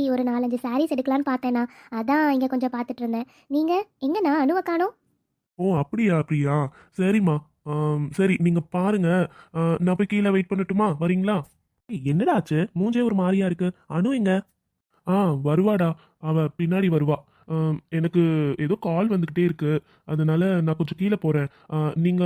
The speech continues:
Speaker 2: அவளை கூட்டிட்டு வந்துருங்க. ஏய், யாருடா? இன்னைக்கு லீவ் போட்டு தானே வந்த, எதுக்கு உனக்கு கால் வந்துட்டே இருக்கு? என்னடா ஆச்சு? இல்லடா, டீம்ல தான் யாரோ கால் பண்ணிட்டே இருக்காங்க. ஆம், அதான் என்னன்னு தெரியல, நான் கடையில இருக்கனால அட்டெண்ட் பண்ணவே இல்ல. ஆ,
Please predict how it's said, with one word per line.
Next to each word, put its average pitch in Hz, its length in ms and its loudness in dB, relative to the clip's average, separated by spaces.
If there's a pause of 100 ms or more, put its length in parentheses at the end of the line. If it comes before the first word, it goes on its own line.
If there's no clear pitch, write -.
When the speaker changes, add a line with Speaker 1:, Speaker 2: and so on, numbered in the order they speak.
Speaker 2:
அவளை 165 200 2
கூட்டிட்டு 175 320 0
வந்துருங்க. 139 280 -2 (640)
ஏய், 160 300 0
யாருடா? 175 460 0 (320)
இன்னைக்கு 196 220 -2
லீவ் 220 220 2
போட்டு 220 160 0
தானே 220 160 0
வந்த, 180 220 2 (240)
எதுக்கு 170 240 -2
உனக்கு 190 160 0
கால் 180 200 2
வந்துட்டே 175 260 0
இருக்கு? 165 300 0 (400)
என்னடா 269 320 0
ஆச்சு? 165 260 0 (840)
இல்லடா, 196 400 2 (300)
டீம்ல 190 460 -2
தான் 165 320 0
யாரோ 139 220 0
கால் 160 300 -2
பண்ணிட்டே 147 320 0
இருக்காங்க. 139 360 -2 (360)
ஆம், 135 640 -4
அதான் 156 340 0
என்னன்னு 160 320 0
தெரியல, 151 320 0 (120)
நான் 143 200 -6
கடையில 156 280 0
இருக்கனால 151 360 -2
அட்டெண்ட் 156 260 -4
பண்ணவே 143 280 0
இல்ல. 135 180 0 (420)
ஆ, 151 40 -2